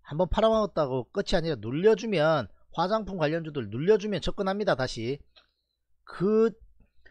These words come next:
바톤을 누가 이어받는다? 에이치아이비 생명과학이 올라가면 이제 되는 거예요. 그러면 하루 이틀 올라가면서 여기서 끊어먹고, 하루 이틀 아모레 퍼시픽이나 엘지 생활건강이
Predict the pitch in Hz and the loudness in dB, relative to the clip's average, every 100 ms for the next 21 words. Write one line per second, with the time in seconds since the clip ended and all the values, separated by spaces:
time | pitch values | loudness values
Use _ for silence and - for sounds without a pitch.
0 | _ - 139 - 220 196 175 240 233 214 | _ -2 0 0 -2 -2 0 4 4 4
1 | 156 143 160 196 202 - - - - - | 0 -4 0 2 0 -6 -20 -20 -20 -2
2 | 208 233 - 233 233 254 247 208 214 190 | 0 2 4 4 8 6 6 6 6 6
3 | - - 262 233 226 220 135 190 139 165 | -2 0 2 4 4 2 -2 -2 -4 -2
4 | 202 170 180 196 170 151 175 196 190 196 | 0 0 -2 -4 -4 -2 0 -2 -2 2
5 | 196 180 180 147 143 190 185 185 175 185 | 2 2 0 0 4 4 2 0 2 0
6 | - - 190 185 185 - 220 185 185 - | 0 -4 -2 0 -2 -2 0 2 0 -6
7 | _ _ _ _ - 170 190 196 - - | _ _ _ _ 0 2 4 2 2 4
8 | 156 190 - 170 - 190 185 175 185 190 | 4 2 0 -2 -2 -2 0 0 0 0
9 | 180 180 185 151 160 170 180 | 0 0 0 -2 0 0 -2